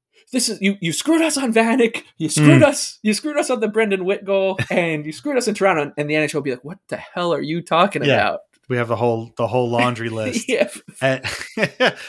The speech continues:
Speaker 2: of, of disallowed goals. Yeah, oh yeah. I mean, there's a whole thing, but it, it's just, uh,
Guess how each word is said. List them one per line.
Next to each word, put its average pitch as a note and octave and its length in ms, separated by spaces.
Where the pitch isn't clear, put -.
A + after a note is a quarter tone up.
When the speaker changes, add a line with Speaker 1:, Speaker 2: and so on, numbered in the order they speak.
Speaker 2:
of, B2 300
of A#2+ 240
disallowed A2+ 760
goals. A#2 260
Yeah, D3 180
oh C3 40
yeah. A2 320
I A2 40
mean, A#2 140
there's A#2+ 160
a B2+ 80
whole C#3 160
thing, D3+ 220
but D3 260
it, G3 160
it's G#3 240
just, A#3 260
uh, E3+ 400